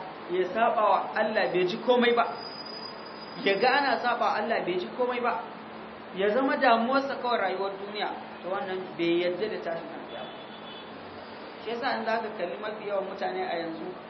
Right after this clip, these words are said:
sun yarda da tashin alkiyama a baki, amma a cikin zuciyarsu ba sa jin tashin alkiyama. Kaga mutum yana kan kabari ma yana, yana shirya sabon Allah, yana kan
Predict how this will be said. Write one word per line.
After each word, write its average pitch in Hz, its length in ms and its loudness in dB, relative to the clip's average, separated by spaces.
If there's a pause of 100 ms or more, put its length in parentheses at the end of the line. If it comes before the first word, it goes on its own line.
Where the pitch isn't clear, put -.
(520)
sun 269 200 0
yarda 262 260 0
da 220 120 2
tashin 208 360 -4
alkiyama 175 580 -4
a 170 40 -2
baki, 160 360 -6 (1200)
amma 240 300 -2
a - 20 -4
cikin 226 380 -6
zuciyarsu 185 680 -6
ba 185 180 0
sa 165 180 -4
jin 160 220 -8
tashin 143 240 -8
alkiyama. 117 480 -10 (1500)
Kaga 202 200 -2
mutum 277 280 -4
yana 254 240 -2
kan 247 240 -8
kabari 220 340 -4
ma 214 140 -4
yana, 214 400 0
yana 208 260 -2
shirya 202 320 -4
sabon 165 380 -4
Allah, 160 240 -4 (720)
yana 254 240 -2
kan 233 160 -6